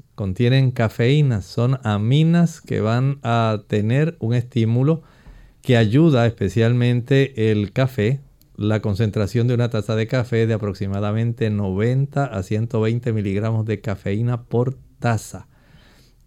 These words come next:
Una taza de chocolate contiene unas treinta a treinta y cinco miligramos de cafeína más la teobromina que contiene. De esta manera pueden sí estimular,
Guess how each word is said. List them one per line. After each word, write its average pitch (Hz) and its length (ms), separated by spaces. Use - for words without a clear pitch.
Una 120 300
taza 120 240
de 107 120
chocolate 117 580
contiene 110 920
unas 107 480
treinta 127 760
a 98 180
treinta 101 380
y 92 100
cinco 120 460
miligramos 104 560
de 104 120
cafeína 110 680
más 107 600
la 107 320
teobromina 104 840
que 107 140
contiene. 117 600
De 110 160
esta 120 220
manera 147 500
pueden 135 400
sí 151 280
estimular, 147 760